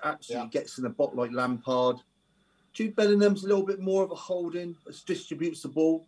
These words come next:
Speaker 1: got a great engine. I think his touches are sublime. Um, uh, I, I,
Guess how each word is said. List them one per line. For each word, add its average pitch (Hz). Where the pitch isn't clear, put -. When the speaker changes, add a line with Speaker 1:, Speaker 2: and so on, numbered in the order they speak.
Speaker 1:
got 143
a -
great 156
engine. 147
I -
think -
his -
touches 135
are 113
sublime. 135
Um, 131
uh, 123
I, 143
I, 147